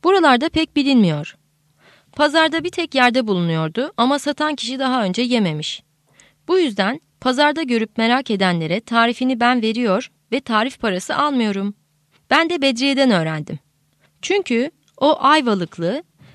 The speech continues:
ve Ayvalıklılar deniz börülcesine bayılırlar. İki türlü yapılıyor. İkisi için de önce bütün olarak haşlamak gerek. Haşlandıktan sonra her dalı elinizle tutup diğer elinizle etli kısmını sıyırıyorsunuz.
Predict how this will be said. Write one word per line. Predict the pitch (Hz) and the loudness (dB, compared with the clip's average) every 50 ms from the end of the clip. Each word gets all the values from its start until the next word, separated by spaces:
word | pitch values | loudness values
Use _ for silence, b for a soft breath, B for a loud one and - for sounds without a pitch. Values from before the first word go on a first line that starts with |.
| b b _ | b b _
ve | 277 302 294 - | 0 0 0 0
Ayvalıklılar | - 302 339 381 370 330 269 262 226 - 214 196 196 190 208 196 | 0 0 0 0 0 0 -2 -2 -4 -4 -4 -2 0 0 0 0
deniz | 202 214 254 277 240 208 | 2 2 0 0 -2 -2
börülcesine | 208 202 196 180 180 180 170 - 233 254 302 240 | -2 -2 -2 -2 -4 -6 -4 -4 -4 -4 -2 0
bayılırlar. | 220 208 202 185 175 170 156 147 147 - - - - _ _ _ _ _ _ _ _ _ _ - | 0 0 0 0 0 -2 -4 -4 -8 -10 -12 -12 -18 _ _ _ _ _ _ _ _ _ _ -6
İki | 285 - 403 403 | -2 -2 -2 -2
türlü | - 311 269 220 208 | 0 -2 0 2 2
yapılıyor. | 175 165 - - 160 151 156 156 - - - - _ _ _ _ _ _ _ _ _ | 0 0 -2 -6 -6 -6 -4 -6 -6 -10 -12 -14 _ _ _ _ _ _ _ _ _
İkisi | 247 233 - 330 - - 403 | -6 -4 -4 -6 -2 0 -2
için | 381 320 - - 220 190 180 165 | -2 0 -2 -2 -2 -2 0 0
de | 170 170 208 285 359 b b b b b b - | -2 -2 -4 -6 -8 b b b b b b 0
önce | 277 339 349 294 320 320 262 | 0 0 2 0 -2 -2 -2
bütün | 254 - - 370 | -4 -6 -6 -4
olarak | 349 294 254 226 208 233 - - - | -2 0 0 2 0 -2 -4 -2 -4
haşlamak | 254 233 - - 226 208 185 170 - _ | -2 -2 0 0 2 2 2 0 0 _
gerek. | - 160 151 151 - - - _ _ _ _ _ _ _ _ | -8 -8 -8 -8 -12 -18 -20 _ _ _ _ _ _ _ _
Haşlandıktan | - 220 240 233 - 311 320 320 320 320 - _ - 381 427 | 2 4 4 4 2 0 0 0 0 -2 -4 _ -6 -4 -4
sonra | 415 - - 233 196 170 165 160 160 214 277 - _ _ b b b b b b | -6 -4 0 0 0 0 0 -2 -4 -6 -8 -10 _ _ b b b b b b
her | b - 349 392 392 269 | b -4 -2 -2 0 0
dalı | 240 208 202 185 180 208 277 b b b b b b | 0 0 0 -2 -4 -4 -6 b b b b b b
elinizle | - 220 254 254 302 320 370 330 269 254 214 | -2 0 0 0 0 -2 -2 -2 -2 -4 -4
tutup | - - - - 190 226 - _ - _ _ _ _ - | -4 -8 -6 -4 -4 -4 -4 _ -20 _ _ _ _ -6
diğer | 233 302 339 339 339 | -4 -2 -2 -2 0
elinizle | - - 220 220 220 214 196 180 - 190 | 0 0 2 4 4 2 2 2 0 -2
etli | - - 196 214 - 262 277 | 0 0 -2 -4 -2 -6 -6
kısmını | - - 214 - - 185 190 240 269 | -6 -6 -8 -4 -2 -2 -2 -2 -2
sıyırıyorsunuz. | - - 254 240 226 214 185 160 147 - - - 156 147 143 - - | -2 -2 0 0 2 2 0 0 -2 -4 -8 -8 -8 -10 -10 -12 -18